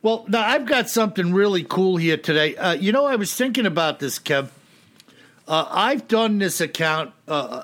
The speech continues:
a number of times on interviews, and I didn't think we had done it on the podcast.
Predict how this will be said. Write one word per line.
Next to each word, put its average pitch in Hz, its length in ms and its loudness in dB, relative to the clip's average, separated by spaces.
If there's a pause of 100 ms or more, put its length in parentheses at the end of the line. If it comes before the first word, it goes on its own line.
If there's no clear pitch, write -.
a 143 100 0
number 175 420 2
of 135 140 -4
times 143 460 -2
on 123 160 -2
interviews, 110 920 -4 (920)
and 160 280 0
I 202 200 0
didn't 302 260 0
think 214 400 -2
we 190 300 2
had 185 280 0
done 175 220 0
it 165 120 0
on 156 220 -2
the 135 80 -4
podcast. 139 1040 -4